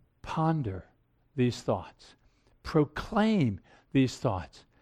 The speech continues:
And then, friends, prepare. Don't be a member here that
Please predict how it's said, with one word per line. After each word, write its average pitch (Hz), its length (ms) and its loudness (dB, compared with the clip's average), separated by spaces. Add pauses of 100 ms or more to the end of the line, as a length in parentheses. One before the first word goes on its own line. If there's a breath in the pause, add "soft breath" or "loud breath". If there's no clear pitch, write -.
(260)
And 156 100 0
then, 175 140 2
friends, 190 340 -2
prepare. 185 1000 -4 (760)
Don't 185 500 2
be 190 420 4 (600)
a 147 80 8
member 170 560 4
here 175 500 2
that 135 220 -4